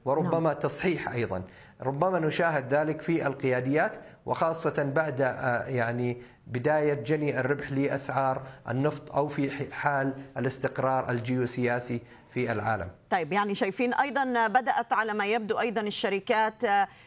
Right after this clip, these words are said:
Speaker 2: اللي كانت عم بتحقق خسارة تعود للربحية خلال هاي الفترة. كيان، يعني، اليوم، آه، بعد تحقيق أرباح باثنين مليار وأربعمائة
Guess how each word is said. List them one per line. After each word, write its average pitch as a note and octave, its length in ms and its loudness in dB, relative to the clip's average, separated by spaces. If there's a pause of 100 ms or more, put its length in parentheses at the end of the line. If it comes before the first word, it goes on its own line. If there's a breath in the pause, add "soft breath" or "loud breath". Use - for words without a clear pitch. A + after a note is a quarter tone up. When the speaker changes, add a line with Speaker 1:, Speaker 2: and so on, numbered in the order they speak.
Speaker 2:
اللي G#3+ 140 2
كانت A#3 320 0
عم G3 100 2
بتحقق - 680 0
خسارة G3+ 440 0
تعود F#3+ 360 0
للربحية F#3+ 540 0
خلال F3 320 -2
هاي E3+ 120 0
الفترة. F#3+ 440 -2
كيان، G#3+ 500 0
يعني، E3+ 220 0
اليوم، G3 360 0 (340 loud breath)
آه، F#3 180 4
بعد F#3+ 420 0
تحقيق - 400 -4
أرباح F#3+ 540 2
باثنين F#3+ 320 -4
مليار G3 320 0
وأربعمائة F3 520 0